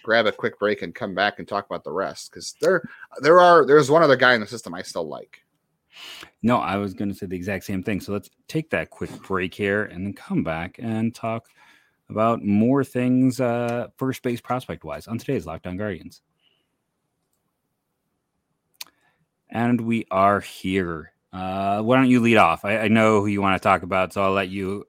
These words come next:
Speaker 2: take point on one of your favorites in the system.
Speaker 1: Yeah, I, I think Mike Caprice is, is an interesting sleeper. I mean, he could wind up just being a bench guy down the road for somebody. I, I do think there's a good chance he makes it to the majors. I don't know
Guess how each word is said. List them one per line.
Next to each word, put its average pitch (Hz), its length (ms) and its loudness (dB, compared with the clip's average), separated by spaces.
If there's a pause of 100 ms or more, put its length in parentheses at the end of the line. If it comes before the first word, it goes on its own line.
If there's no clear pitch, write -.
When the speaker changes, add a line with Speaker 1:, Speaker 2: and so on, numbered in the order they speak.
Speaker 2:
take 98 240 -8
point 90 260 -6
on 92 320 -6
one 95 100 -2
of 90 60 -2
your 87 100 -6
favorites 87 400 -8
in 87 100 -12
the 85 80 -14
system. 85 360 -18 (800)
Speaker 1:
Yeah, 92 180 -2
I, 135 260 2
I 175 40 0
think 165 180 2
Mike 135 200 2
Caprice 101 680 -4
is, 98 400 -8
is 98 260 -8
an 101 80 -8
interesting 101 440 -10
sleeper. 92 580 -4
I 87 40 -4
mean, 92 300 -8 (760)
he 165 180 2
could 170 220 4
wind 131 300 4
up 127 140 4
just - 220 -10
being 117 200 2
a 101 60 -2
bench 104 300 -4
guy 107 420 2 (340)
down 117 220 0
the 117 80 -4
road 117 260 4
for 107 140 -8
somebody. 117 440 0
I, 123 220 2
I 143 60 2
do 151 160 2
think 135 180 0
there's 110 220 -4
a - 20 -4
good 107 160 -4
chance 98 320 -8
he 120 100 -12
makes 107 280 -4
it 110 100 -4
to 117 80 -8
the 107 60 -6
majors. 98 400 -4
I 101 100 -4
don't 101 80 -4
know 95 360 -4